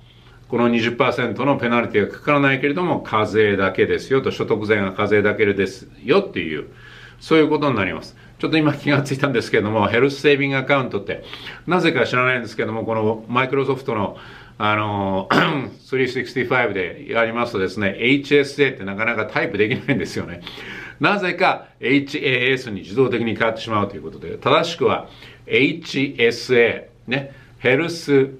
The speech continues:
セービングアカウント、エイチエスエーが正しいので覚えておいてください。そして、えー、私重要なことを言い忘れてるんじゃないかなと思うんですが、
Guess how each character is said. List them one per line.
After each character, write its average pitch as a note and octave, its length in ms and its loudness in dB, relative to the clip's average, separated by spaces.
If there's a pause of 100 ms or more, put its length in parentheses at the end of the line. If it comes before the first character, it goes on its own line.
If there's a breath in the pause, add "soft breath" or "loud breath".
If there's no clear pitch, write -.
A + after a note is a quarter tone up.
セ D3 520 2
ー C3 40 -4
ビ A#2 140 -4
ン G2+ 120 -4
グ F2+ 240 -8
ア G#2 140 -6
カ A#2+ 180 0
ウ F#2+ 80 -4
ン - 40 -12
ト、 - 80 -20 (120)
エ A#2 160 2
イ C#3 160 2
チ - 260 -14
エ B2+ 120 0
ス - 220 -2
エ A#2 200 4
ー G2+ 40 -2
が A#2 280 0 (320 loud breath)
正 A#2 340 2
し A2+ 140 -6
い G#2 40 -2
の G2+ 140 -2
で B2 120 2
覚 A2+ 260 4
え - 40 -8
て G#2+ 80 -2
お - 20 0
い - 60 -2
て G#2+ 60 -4
く A2+ 60 0
だ G2+ 120 4
さ G2 160 2
い。 - 140 -10 (720 loud breath)
そ D#3 220 4
し D#3 140 -4
て、 E3+ 540 0 (540)
え F2+ 560 0
ー、 - 20 -6
私 A2+ 280 0
重 A#2+ 140 2
要 C#3 100 4
な C3+ 80 2
こ B2 100 0
と E2 320 -4 (140)
を G#2+ 60 -2
言 G#2+ 80 0
い - 20 2
忘 A#2+ 260 4
れ A2+ 80 6
て G#2+ 100 0
る F#2 80 0
ん - 40 -4
じ F2+ 40 0
ゃ F2+ 40 2
な F#2+ 80 2
い F#2 60 -4
か F2 100 -2
な F2 120 -4
と F2+ 100 -6
思 F#2+ 140 -2
う - 20 0
ん F2+ 60 -4
で E2+ 100 -4
す G#2 100 -10
が、 F#2+ 240 0